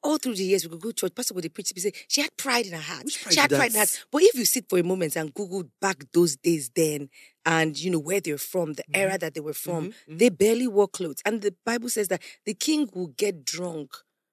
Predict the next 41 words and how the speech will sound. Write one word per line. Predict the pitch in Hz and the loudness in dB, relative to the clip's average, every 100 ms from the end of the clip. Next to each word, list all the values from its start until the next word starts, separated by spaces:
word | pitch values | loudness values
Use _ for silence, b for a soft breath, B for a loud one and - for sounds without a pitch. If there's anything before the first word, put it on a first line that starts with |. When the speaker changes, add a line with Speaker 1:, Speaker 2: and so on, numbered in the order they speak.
| _ _ | _ _
Speaker 1:
with | 147 196 - | -2 -2 0
his | 196 170 - - | -2 0 -2 -4
cohorts | - 220 175 170 - - - b b b - | -2 -2 -2 -10 -8 -8 -8 b b b 0
and | 220 | 6
then | 247 247 | 6 4
demand | 202 220 254 247 | 0 -2 -2 -2
that | 196 | -4
his | 180 - | -4 -4
queen, | - - 240 247 208 170 | -4 -8 -4 -2 -4 -2
a | 214 | -4
whole | 208 277 - - | -2 -8 -8 -10
queen, | 240 214 147 B B B | -6 -6 -8 B B B
should | - 214 - | -4 -4 -2
come | 262 220 | 0 0
and | 190 - | -2 -4
entertain | 185 - 180 - 226 214 165 156 | -10 -8 -14 -6 -2 0 -2 -2
Speaker 2:
Entertain | |
Speaker 1:
them. | 196 180 165 147 | 0 0 -2 -8
Speaker 2:
them. | 127 _ - | -16 _ -20
I | |
think | - 180 | -18 -14
it | |
was, | 156 | -14
she | - - | -16 -18
was | - | -18
probably | 185 175 | -16 -14
naked | 156 139 143 - - | -14 -12 -12 -8 0
Speaker 1:
Uh, | |
Speaker 2:
too. | 302 | 6
Speaker 1:
when | 330 349 | 6 6
you | 214 | 4
say | - 254 - | 6 6 6
entertainment, | 190 196 226 214 | 2 2 2 2
what | 247 202 - | 2 0 -6
he | 226 | -4
wants | 262 330 - | -2 -2 -2
to | 202 | -4
show | - 247 | -4 -2
off | 208 | -2
her | 175 156 | -6 -12
beauty. | 135 170 180 170 - - 170 | -14 -10 -8 -2 0 2 0